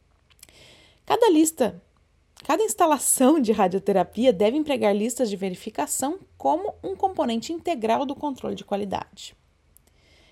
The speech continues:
Quatorze. Devem ser realizadas auditorias. Periodicamente,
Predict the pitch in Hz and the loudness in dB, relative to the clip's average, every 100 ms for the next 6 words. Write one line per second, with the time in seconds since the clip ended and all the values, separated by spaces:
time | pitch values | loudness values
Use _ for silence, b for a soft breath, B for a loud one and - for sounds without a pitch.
0 | b - 254 - 220 180 160 165 208 220 | b -8 -8 -2 2 2 0 -2 0 0
1 | 220 208 226 226 220 262 254 285 269 - | -2 0 0 0 0 0 0 -4 -4 -2
2 | 233 165 156 - - - _ _ _ _ | -2 -2 -8 -8 -8 -10 _ _ _ _
3 | _ _ - 160 175 180 311 262 240 381 | _ _ -10 -4 -2 -2 -2 0 0 -2
4 | - | -10